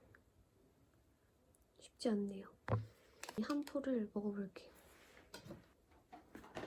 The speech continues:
이렇게 한 포씩 들어있어요. 이거,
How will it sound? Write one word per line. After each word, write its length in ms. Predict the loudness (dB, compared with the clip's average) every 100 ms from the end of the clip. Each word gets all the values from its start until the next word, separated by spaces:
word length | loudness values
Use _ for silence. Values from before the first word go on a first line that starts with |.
| -8 -14 -14 -12 -10 -12 -10 -8 -6 -10 -10 -12 -12 -14 -16 -16 -20 -20 -20 -20 -20 -20 -14 -10 -6 -8 6 8
이렇게 480 | 8 6 4 4 8
한 280 | 12 12
포씩 400 | 12 6 10 8
들어있어요. 720 | 12 12 12 10 6 0 0 0 -10 -20 -10 -8 -8 -12 _ -8 -8 -8 -16 -18 _ 10
이거, 160 | 10